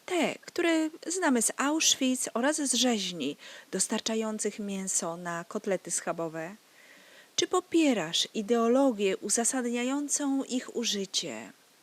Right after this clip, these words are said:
Ideologię typu: „Trzeba zagazować Żydów, Polaków, Cyganów, homoseksualistów w imię takich a takich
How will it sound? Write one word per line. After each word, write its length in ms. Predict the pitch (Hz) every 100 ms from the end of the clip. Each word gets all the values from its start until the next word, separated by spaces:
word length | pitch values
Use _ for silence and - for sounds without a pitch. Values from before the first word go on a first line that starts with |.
| _ _ - - -
Ideologię 680 | 294 294 294 285 285 240 226
typu: 540 | 214 196 190 175 143 - -
„Trzeba 440 | - - 175 190 196
zagazować 1000 | 208 208 214 208 220 214 220 214 214 -
Żydów, 1000 | 190 - 208 247 214 208 165 - - - -
Polaków, 720 | 180 233 262 247 - 190 -
Cyganów, 760 | - 165 220 294 277 226 208 - - - - -
homoseksualistów 1200 | - 294 262 247 - 226 220 269 285 - 240 214 - - - - -
w 100 | -
imię 280 | 262 254 240
takich 540 | - 415 392 349 302 -
a 80 | 233
takich 720 | 240 240 240 214 208 -